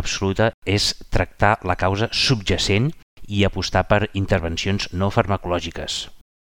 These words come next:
És a dir, busquem la causa que ho ha provocat, intentem-la solucionar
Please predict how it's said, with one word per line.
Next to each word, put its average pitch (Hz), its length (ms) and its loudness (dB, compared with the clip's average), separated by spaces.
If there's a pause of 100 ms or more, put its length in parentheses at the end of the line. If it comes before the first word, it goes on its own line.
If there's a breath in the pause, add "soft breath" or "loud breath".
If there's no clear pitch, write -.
(160)
És 82 160 -4
a 85 80 -4
dir, 82 320 -4 (320 loud breath)
busquem 101 400 0
la 92 80 2
causa 98 240 2
que - 80 -4
ho 90 80 2
ha 85 80 0
provocat, 92 720 0
intentem-la 98 480 0
solucionar 90 540 0